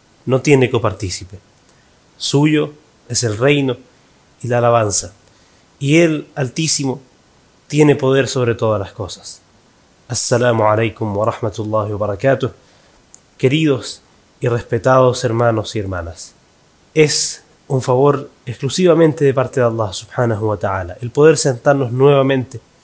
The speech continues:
a estudiar el Corán y a obtener de la luz que hay en él. El día de hoy escucharemos en el Tarawih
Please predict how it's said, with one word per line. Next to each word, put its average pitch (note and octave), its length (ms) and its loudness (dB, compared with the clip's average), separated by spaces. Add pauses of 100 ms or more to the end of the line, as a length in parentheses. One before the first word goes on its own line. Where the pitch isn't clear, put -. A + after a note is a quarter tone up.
(720)
a B2 80 -10
estudiar C#3+ 400 2
el C#3 80 0
Corán G#2+ 420 -4 (1400)
y C3+ 120 -4
a B2+ 60 2
obtener C3+ 380 0
de C3 100 -4
la B2 100 2
luz B2+ 260 0
que B2 140 -4
hay A2+ 120 0
en G2+ 120 -2
él. E2 160 -10 (420)
El C#3 100 -8
día G3 220 4
de D#3+ 80 6
hoy A#2+ 260 2 (1000)
escucharemos D#3 500 0
en D#3 80 -2
el C#3+ 140 -4
Tarawih C#3 400 2